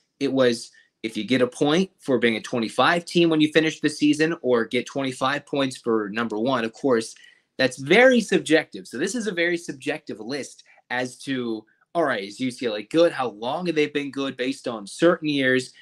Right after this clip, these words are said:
recent relevancy, which th-, we hope they pick it up moving into the Big Ten. But overall, U C L A in a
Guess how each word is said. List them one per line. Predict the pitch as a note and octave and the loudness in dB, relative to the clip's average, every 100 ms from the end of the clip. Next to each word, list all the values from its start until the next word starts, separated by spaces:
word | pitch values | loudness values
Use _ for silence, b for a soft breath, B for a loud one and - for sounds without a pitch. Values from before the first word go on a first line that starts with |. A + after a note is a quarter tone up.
| B B | B B
recent | - A2+ E3+ G3 F#3+ D#3+ | -8 2 2 2 0 2
relevancy, | D3+ D3 D3 C#3 - C#3+ C3+ C3+ | 0 2 0 -2 -2 0 0 0
which | A#2+ B2 - | -4 -6 -8
th-, | A#2 | -6
we | C3 A#2 | -2 0
hope | C3+ C#3 | 0 0
they | C#3 A#2 | 0 0
pick | - C#3 | 0 0
it | B2+ | 0
up | B2 A#2 | 0 0
moving | A#2+ C3+ C3 | 0 0 0
into | B2+ B2+ | -2 -4
the | A#2+ | -2
Big | A#2+ A#2 | 0 0
Ten. | - A#2 A2 G#2+ - b b b _ _ | -2 -2 -2 -6 -14 b b b _ _
But | D3 C#3+ | 0 2
overall, | - A#3+ G#3+ E3+ F3 | 4 4 6 6 4
U | C#3 A3+ | -2 -6
C | - E3+ | -2 -2
L | D3 | -2
A | |
in | C3+ | -6
a | B2+ | -10